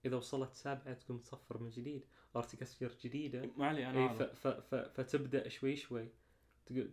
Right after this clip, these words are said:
Speaker 1: الهندسة يعني خفيفة، ما هو، ما تقدر توصل له دي-، ديك
Speaker 2: بل-،
Speaker 1: الكلوكس مثلا
Speaker 2: الم-،
Speaker 1: وديك القوة من البداية.
Speaker 2: مثلا، ما، ما راح تصفر يعني
Speaker 1: أه.
Speaker 2: من الصفر، بس إنه وصلت سبعة. ليش الآن؟
Speaker 1: إذا وصلت سبعة،
Speaker 2: مم.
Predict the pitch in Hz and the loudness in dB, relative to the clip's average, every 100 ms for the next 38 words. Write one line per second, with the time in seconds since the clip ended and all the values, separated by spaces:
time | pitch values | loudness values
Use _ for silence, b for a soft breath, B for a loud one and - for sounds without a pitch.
0 | - 123 120 127 143 143 117 120 - 127 | -6 -4 0 0 0 0 -2 -2 -4 -4
1 | 143 139 120 123 135 - - - 135 135 | -2 -2 -4 0 -2 -2 -10 0 2 2
2 | 147 143 139 - 135 - 131 120 120 127 | 2 2 2 0 0 2 2 2 0 -4
3 | 123 127 - 120 - 131 131 - - 135 | -4 0 2 2 4 6 4 2 -2 2
4 | 135 117 139 135 123 113 123 113 110 107 | 4 4 4 2 0 2 4 4 2 -4
5 | - - 107 104 107 104 110 - _ 151 | -12 -6 -4 0 0 -2 -6 -16 _ -2
6 | 151 131 107 101 _ - 131 127 135 127 | -2 -2 -8 -12 _ -10 -6 -2 0 0
7 | 120 117 - 120 - 104 98 104 120 107 | -2 -6 -4 -2 -2 -4 -4 0 0 0
8 | - 107 107 - - b b b 123 139 | -4 -6 -6 -8 -12 b b b -4 -2
9 | 131 - 131 - 107 101 - B B 123 | -2 0 0 0 -4 -4 -10 B B 6
10 | 185 214 214 190 127 131 131 160 156 - | 8 10 6 6 6 6 4 2 2 2
11 | 147 127 180 - - 127 | 2 2 -2 -6 -10 -8